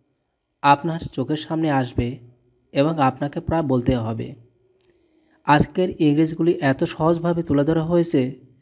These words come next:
যাদের ইংলিশ দুর্বল তাদেরও, তারাও এই ধরনের ইংলিশগুলোই খুব সহজে বুঝতে পারবেন এবং বলতে পারবেন। তাহলে আর দেরি কেন? চলুন না,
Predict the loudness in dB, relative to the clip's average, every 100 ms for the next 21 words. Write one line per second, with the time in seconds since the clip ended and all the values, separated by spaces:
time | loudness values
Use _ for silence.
0 | _ _ -8 2 4 4 2 2 0 0
1 | 0 0 2 0 -4 -10 _ _ _ 0
2 | 2 2 0 -2 -6 -6 0 2 2 2
3 | 2 2 2 -2 -2 0 0 0 2 2
4 | 0 -4 -18 _ _ _ -12 -6 2 4
5 | 4 0 0 -2 -2 0 0 0 -4 -8
6 | -20 _ _ -2 -2 0 0 0 -2 0
7 | -2 -4 -10 -18 _ _ _ _ _ _
8 | 0 2 4 0 0 0 0 2 2 2
9 | -2 -4 -12 -20 _ _ _ 0 2 2
10 | -2 -4